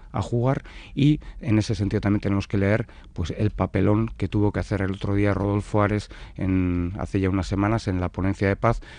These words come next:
cuando tuvo que otra vez que esgrimir el tema del suelo ético para justificar de alguna manera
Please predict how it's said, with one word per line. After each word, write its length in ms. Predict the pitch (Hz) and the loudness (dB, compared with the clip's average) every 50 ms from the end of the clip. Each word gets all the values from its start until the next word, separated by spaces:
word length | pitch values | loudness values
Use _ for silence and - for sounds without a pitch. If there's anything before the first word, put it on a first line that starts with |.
| - - - | -20 -10 -2
cuando 360 | - 107 101 104 104 110 117 | 0 2 2 4 4 2 0
tuvo 520 | - - - - 113 107 104 113 120 123 | -2 -4 -4 0 2 2 2 2 2 0
que 200 | - - 107 98 | 2 2 2 2
otra 260 | 92 90 - - 92 92 | 2 2 0 0 0 0
vez 200 | 98 104 98 - | 0 0 0 0
que 120 | - 107 | -2 -2
esgrimir 640 | 92 101 98 98 95 98 95 98 104 107 110 110 110 - - - - - - - | 0 0 0 0 2 2 4 4 4 4 4 2 0 -4 -12 -20 -20 -12 -6 -4
el 160 | 104 95 90 | -4 -2 0
tema 280 | - 101 107 107 101 | 0 2 2 2 2
del 140 | 101 101 98 | 2 2 0
suelo 220 | 92 - 104 104 107 | -2 0 0 0 0
ético 220 | 98 104 - 117 | 0 0 -2 0
para 140 | - 101 92 | 0 0 0
justificar 600 | - - 95 - - 95 87 95 - 110 101 101 | 0 -2 -4 -4 -4 -4 -4 -2 0 0 0 2
de 60 | 104 | 2
alguna 260 | 101 98 101 101 101 | 2 2 2 2 2
manera 400 | 98 98 98 104 107 113 120 123 | 2 2 2 2 2 2 0 0